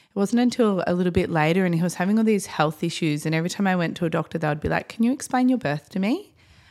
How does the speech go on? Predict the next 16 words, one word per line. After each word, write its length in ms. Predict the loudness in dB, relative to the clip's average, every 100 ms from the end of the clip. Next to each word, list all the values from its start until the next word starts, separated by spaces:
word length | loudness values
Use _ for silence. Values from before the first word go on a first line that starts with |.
| _
And 160 | -2 0
then 240 | 2 0 0
it 80 | -2
would 160 | -2
be 100 | -2
like 380 | 0 0 -2 -4
that, 320 | 0 0 -2 _ _ _ _ _
that 220 | -2 0
justified 640 | -2 -4 -6 -2 0 0 -2
the 100 | -6
issues 300 | -6 -6 -4
he 80 | -6
was 140 | -4
having. 420 | -2 0 0 -2
Like 260 | -4 -4 -4
the, 300 | -2 -2